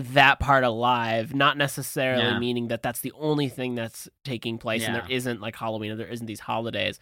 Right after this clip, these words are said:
Speaker 2: Yeah.
Speaker 1: But there is that sense of, like, okay, those are fun, but there's also this part, too. There's this part we have to keep going, especially, too, in, like,
Speaker 2: Right,
Speaker 1: cultures that
Speaker 2: right.
Speaker 1: don't have as much of it left. Like, I think that's even part
Speaker 2: Mm-hmm.
Speaker 1: of why, like, this, you know,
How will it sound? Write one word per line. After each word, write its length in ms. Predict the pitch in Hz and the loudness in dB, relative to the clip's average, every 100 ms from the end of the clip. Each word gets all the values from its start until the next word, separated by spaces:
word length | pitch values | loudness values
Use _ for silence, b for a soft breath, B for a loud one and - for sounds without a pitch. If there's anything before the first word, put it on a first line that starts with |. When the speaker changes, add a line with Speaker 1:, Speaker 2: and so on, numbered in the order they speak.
| B | B
Speaker 2:
Yeah. 220 | 127 113 | -10 -4
Speaker 1:
But 80 | 107 | 2
there 160 | 156 - | 2 4
is 200 | 165 151 | 2 4
that 160 | - - | 4 2
sense 360 | - 143 139 | 0 0 0
of, 120 | 131 | -2
like, 200 | 127 120 - | -2 -2 0
okay, 160 | - 202 | 4 6
those 160 | 226 | 6
are 60 | 165 | 2
fun, 440 | - 208 139 117 | 6 8 10 6
but 120 | 113 | 2
there's 140 | 127 127 | -2 0
also 180 | 135 110 | 0 0
this 240 | 123 123 | -2 -2
part, 280 | - 110 - | -4 -6 -4
too. 220 | 127 101 | -4 -4
There's 140 | 104 107 | -4 -8
this 120 | 110 | -8
part 160 | 123 | -4
we 60 | 113 | -4
have 80 | 107 | -4
to 60 | 123 | -10
keep 200 | - - | -12 -2
going, 400 | 110 95 92 104 | -2 -2 -4 -8
especially, 420 | - 156 - 131 | -4 -4 -4 -6
too, 160 | - 120 | -2 -2
in, 100 | 113 | 0
like, 120 | 117 | 2
Speaker 2:
Right, 140 | 123 | 4
Speaker 1:
cultures 300 | 120 113 113 | 2 0 -4
that 260 | 104 110 98 | 0 0 -2
Speaker 2:
right. 100 | - b b b - | -8 b b b -6
Speaker 1:
don't 200 | 113 117 | -4 -4
have 380 | - 160 180 143 | 2 8 8 6
as 180 | 117 123 | 2 -2
much 420 | 123 110 - - _ _ - | -4 -4 -6 -12 _ _ 0
of 160 | 123 113 | 0 0
it 160 | - | -6
left. 540 | 117 117 90 95 - - | -6 -4 -4 -6 -12 -2
Like, 180 | 127 - | -2 -2
I 60 | 123 | -4
think 180 | 151 | 0
that's 160 | 143 131 | 0 -2
even 280 | 143 135 131 | -4 -2 -2
part 180 | 117 127 | 2 2
Speaker 2:
Mm-hmm. 100 | 120 | 2
Speaker 1:
of 60 | 120 | 0
why, 220 | 117 107 | 0 0
like, 380 | 113 110 - - b b _ - | 0 -2 -2 -6 b b _ -10
this, 640 | 147 135 - - - - _ | -4 -2 -2 -6 -8 -14 _
you 240 | 151 143 | -8 -2
know, 400 | 135 120 113 104 | 2 2 2 0